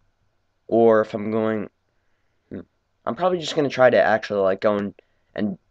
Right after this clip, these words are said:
beat, like, the Elite Four, and then try to continue on d-, after that, wherever that takes me. Anyway, yeah. There's the Pokédex.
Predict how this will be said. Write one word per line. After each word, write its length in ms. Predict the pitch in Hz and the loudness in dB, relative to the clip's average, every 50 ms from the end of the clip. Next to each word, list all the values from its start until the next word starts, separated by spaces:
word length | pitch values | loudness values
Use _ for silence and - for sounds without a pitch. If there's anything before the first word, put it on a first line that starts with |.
| _ _ - | _ _ -4
beat, 240 | 113 113 107 - | -2 -2 -2 0
like, 180 | - 92 101 - - | -2 -4 -4 -4 -2
the 100 | 110 107 | -2 0
Elite 320 | 101 101 98 98 80 - | 0 0 0 -2 -6 -8
Four, 400 | - - - 101 90 87 87 85 | -10 -8 -6 -4 -4 -4 -4 -6
and 220 | 82 65 85 95 90 | -8 -8 -8 -6 -4
then 280 | 90 87 87 85 85 _ _ _ _ _ _ _ _ _ | -4 -4 -6 -8 -12 _ _ _ _ _ _ _ _ _
try 220 | - - 120 110 98 | -2 2 4 4 4
to 80 | 104 | 2
continue 600 | - - 113 110 107 - - 110 107 101 98 95 | -4 -10 -10 -10 -10 -8 -8 -6 -6 -4 -4 -4
on 380 | 92 92 92 90 87 87 87 87 - _ _ _ _ _ _ _ _ - | -2 -2 -4 -4 -6 -8 -12 -18 -20 _ _ _ _ _ _ _ _ -14
d-, 80 | - - - - - _ _ _ _ _ _ - | -14 -14 -16 -20 -20 _ _ _ _ _ _ -4
after 460 | - 92 92 - - _ - 67 - - _ _ _ | -4 -4 -4 -6 -12 _ -14 -14 -14 -16 _ _ _
that, 320 | - 82 82 82 80 78 - _ _ _ _ _ _ _ _ _ _ _ _ _ _ _ _ _ _ - | -6 -4 -4 -4 -6 -8 -10 _ _ _ _ _ _ _ _ _ _ _ _ _ _ _ _ _ _ -6
wherever 360 | 85 87 87 82 - - 76 | -2 -2 -2 -2 -4 -6 -6
that 180 | 78 71 64 - | -4 -4 -6 -6
takes 260 | - - - - - - - | -10 -16 -18 -18 -20 -20 -20
me. 100 | - - | -8 -2
Anyway, 440 | - 110 123 120 95 87 90 90 71 - _ _ _ _ _ _ _ _ _ _ _ _ _ _ _ _ _ _ _ _ _ _ _ _ | 0 2 2 2 2 0 -2 -2 -4 -6 _ _ _ _ _ _ _ _ _ _ _ _ _ _ _ _ _ _ _ _ _ _ _ _
yeah. 220 | - 62 50 - - _ _ _ _ _ _ _ _ _ _ _ _ _ _ _ _ _ _ _ _ _ _ _ _ _ _ _ _ _ _ _ _ _ _ _ _ _ _ _ _ _ _ _ _ _ _ _ _ _ _ - - | -12 -12 -12 -14 -16 _ _ _ _ _ _ _ _ _ _ _ _ _ _ _ _ _ _ _ _ _ _ _ _ _ _ _ _ _ _ _ _ _ _ _ _ _ _ _ _ _ _ _ _ _ _ _ _ _ _ -16 -16
There's 200 | - - - - | -16 -16 -18 -20
the 60 | - | -14
Pokédex. 840 | _ - 127 123 - 104 98 95 104 - - - - - - - | _ -6 -6 -6 -4 -4 -4 -4 -6 -6 -12 -20 -18 -18 -20 -20